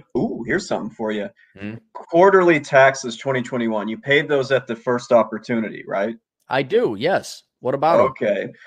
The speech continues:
Speaker 1: Well, yesterday had a shit ton of that 'cause, you know, April fifteenth is when
Speaker 2: Oh, yeah, you
Speaker 1: one's
Speaker 2: got paid
Speaker 1: due.
Speaker 2: yesterday. Right,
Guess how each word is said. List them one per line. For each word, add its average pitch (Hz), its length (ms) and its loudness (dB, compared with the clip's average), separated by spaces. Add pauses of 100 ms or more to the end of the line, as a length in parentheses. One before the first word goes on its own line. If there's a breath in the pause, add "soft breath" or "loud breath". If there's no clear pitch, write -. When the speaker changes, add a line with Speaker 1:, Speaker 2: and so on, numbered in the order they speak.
(160 soft breath)
Speaker 1:
Well, 139 200 6
yesterday 131 720 4
had 117 180 4
a 104 140 0
shit - 560 -8
ton 117 180 -4
of 104 100 -4
that 104 300 0
'cause, 117 180 -8
you 120 40 -8
know, 113 100 -2
April 110 280 -2
fifteenth 117 580 -6
is 101 160 -18
when 107 320 -4
Speaker 2:
Oh, 139 200 2
yeah, 127 240 4
you 113 40 0
Speaker 1:
one's 107 140 -6
Speaker 2:
got 104 100 -8
paid 139 160 -2
Speaker 1:
due. 104 40 -4
Speaker 2:
yesterday. 101 340 -10
Right, 98 260 -10